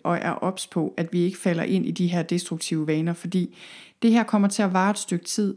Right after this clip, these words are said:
og, øh, og vi kan meget hurtigt få gravet os ned i et sort hul, der ikke handler ret meget om corona,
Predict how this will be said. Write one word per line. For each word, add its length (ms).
og, 340
øh, 300
og 120
vi 80
kan 180
meget 420
hurtigt 260
få 100
gravet 400
os 180
ned 240
i 60
et 100
sort 320
hul, 320
der 80
ikke 140
handler 300
ret 180
meget 260
om 100
corona, 500